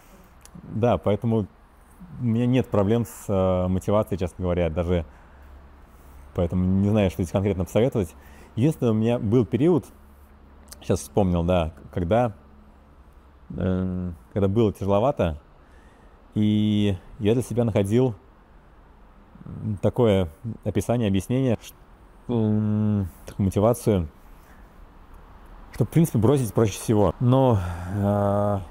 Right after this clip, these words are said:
если я захочу через два, три,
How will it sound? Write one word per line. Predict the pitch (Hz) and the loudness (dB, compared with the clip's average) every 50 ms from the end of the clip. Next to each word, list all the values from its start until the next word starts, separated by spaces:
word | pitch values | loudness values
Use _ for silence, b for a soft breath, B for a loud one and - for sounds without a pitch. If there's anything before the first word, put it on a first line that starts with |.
| - - | -6 -2
если | 113 120 - - 127 | -2 -2 0 2 2
я | 120 123 120 104 90 78 - | 4 4 4 2 0 -2 -4
захочу | - 107 - - 107 - - - 131 120 107 85 - - - - - - - - - - - - - - - - - - - - | -8 -6 -2 -2 -2 -2 0 2 2 4 2 2 -2 -8 -18 -20 -20 -20 -20 -20 -20 -20 -20 -20 -20 -20 -20 -20 -20 -20 -20 -6
через | - - 131 139 139 127 - - - - - - - - - - - - - | -2 2 4 4 4 2 0 -6 -12 -20 -20 -20 -20 -20 -20 -20 -20 -14 -8
два, | 110 90 87 104 110 107 104 95 | -6 -2 2 2 4 4 4 2
три, | - - 104 110 110 107 101 90 | 0 -2 0 2 2 4 2 2